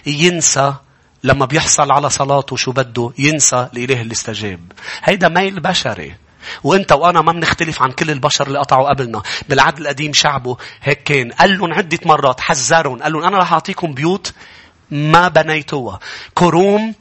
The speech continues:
ما زرعتوها، بس اسمعوني كثير منيح، اوعى تنسوني." نسيوه. أول ما حصلوا على البيت وعلى الزوجة وعلى البقرة وعلى الأولاد وعلى،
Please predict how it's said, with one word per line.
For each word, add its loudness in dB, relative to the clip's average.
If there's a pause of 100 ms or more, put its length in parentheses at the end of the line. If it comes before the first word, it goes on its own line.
(340)
ما 2
زرعتوها، 0 (240)
بس 2
اسمعوني 4
كثير -2
منيح، -6 (320)
اوعى 6 (220)
تنسوني." -2 (200)
نسيوه. -2 (1080)
أول 4
ما 2
حصلوا -4
على 2
البيت -2
وعلى 2
الزوجة -2
وعلى 0
البقرة 0
وعلى -4
الأولاد -2
وعلى، -2